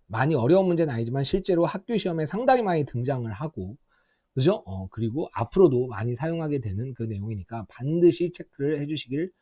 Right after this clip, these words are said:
부탁드리겠습니다. 알겠죠? 어, 그래. 좋아. 자, 이렇게 정리를 하시면 될 것 같아. 자, 그 다음 오백이십사 번 가도록 할게요. 자, 오백이십사 번 같은 경우에는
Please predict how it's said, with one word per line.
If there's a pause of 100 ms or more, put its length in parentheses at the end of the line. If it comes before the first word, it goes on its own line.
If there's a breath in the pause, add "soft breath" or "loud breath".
(300)
부탁드리겠습니다. (680)
알겠죠?
어,
그래.
좋아. (960)
자,
이렇게 (320)
정리를
하시면
될
것
같아. (840)
자,
그
다음
오백이십사
번
가도록
할게요. (1120)
자,
오백이십사
번
같은
경우에는